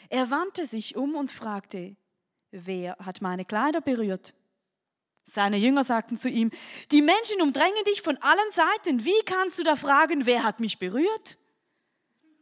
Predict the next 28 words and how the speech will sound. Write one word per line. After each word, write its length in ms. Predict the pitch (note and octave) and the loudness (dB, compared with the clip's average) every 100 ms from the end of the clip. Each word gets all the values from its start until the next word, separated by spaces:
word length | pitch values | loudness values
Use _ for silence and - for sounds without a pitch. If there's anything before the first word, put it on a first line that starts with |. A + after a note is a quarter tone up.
| _ _ _ _ _ _ - | _ _ _ _ _ _ -8
Aber 240 | G3+ A3 | -8 -6
er 300 | A#3 C4 D4 | -6 -4 -4
schaute 380 | C4 G#3 A3 F#3+ | -6 -8 -8 -6
weiter 380 | G3+ A#3+ - B3 | -6 -6 -8 -6
umher, 440 | A#3+ A#3+ B3 B3+ | -6 -4 -4 -4
um 100 | G#3+ | -6
festzustellen, 880 | - B3 B3+ C4 - B3+ B3 B3+ C4 - - | -8 -8 -10 -12 -8 -6 -6 -6 -8 -12 -10
wer 160 | A#3 A#3 | -6 -4
es 160 | B3 | -6
gewesen 540 | - A3 A#3+ A#3+ A3+ F#3+ | -8 -6 -6 -6 -8 -10
war. 240 | F3 E3+ _ _ _ _ _ _ _ _ - | -12 -16 _ _ _ _ _ _ _ _ -10
Zitternd 500 | - C#4 D4+ C#4+ A3+ | -4 -4 -2 -6 -6
vor 280 | - G#3 - | -6 -6 -4
Angst 440 | A3 A#3 - - - - | -6 -6 -10 -14 -18 -12
trat 300 | - B3+ C4 | 0 2 2
die 60 | C4+ | -2
Frau 300 | - C4 D4+ | 0 2 4
auf 160 | C#4+ C4+ | 2 0
ihn 140 | B3+ | -2
zu, 340 | - C#4+ D4+ E4 - - | 0 0 0 -4 -10 -6
denn 180 | B3+ B3 | -2 0
sie 200 | B3 A3 | -2 -4
wusste, 540 | C4 D4+ - D#4 E4+ D#4 _ | -2 -4 -6 -6 -6 -8 _
was 180 | A3 - | -12 -8
mit 140 | A#3+ | -10
ihr 220 | B3 A#3 B3+ | -8 -8 -8
geschehen 480 | B3+ C#4 B3+ G3 | -6 -4 -4 -6
war. 260 | F#3 F3+ | -8 -10